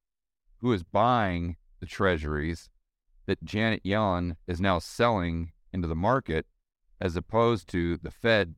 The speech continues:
buying them in the secondary market to the primary dealer banks when they're doing quantitative easing. And so as I say that, mo-, that probably makes most of your head spin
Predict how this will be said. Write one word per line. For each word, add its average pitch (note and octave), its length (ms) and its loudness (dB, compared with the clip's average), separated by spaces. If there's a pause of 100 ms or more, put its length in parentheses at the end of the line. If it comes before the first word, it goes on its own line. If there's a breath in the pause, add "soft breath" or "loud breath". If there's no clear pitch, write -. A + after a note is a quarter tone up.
buying G2 600 0 (260)
them F2+ 220 0
in E2+ 100 0
the D#2+ 80 -4
secondary E2 520 -2
market D2+ 380 -2
to E2 100 -6
the D#2 80 -4
primary D#2+ 380 -2
dealer F#2+ 280 -2
banks D2 520 -6 (220)
when G#2+ 120 -2
they're G#2 80 2
doing F2+ 260 -2
quantitative E2 640 -2
easing. F2 380 -4 (540)
And G2 280 -2
so G2 400 2 (320)
as G2+ 140 -2
I F#2+ 140 2
say C#3+ 400 -2
that, E2+ 320 0 (680)
mo-, G2 160 0
that G2+ 240 -2
probably A2 220 2
makes G2 260 -2
most G2+ 280 -2
of E2+ 80 -2
your E2 140 0
head G#2+ 260 0
spin D2+ 480 -4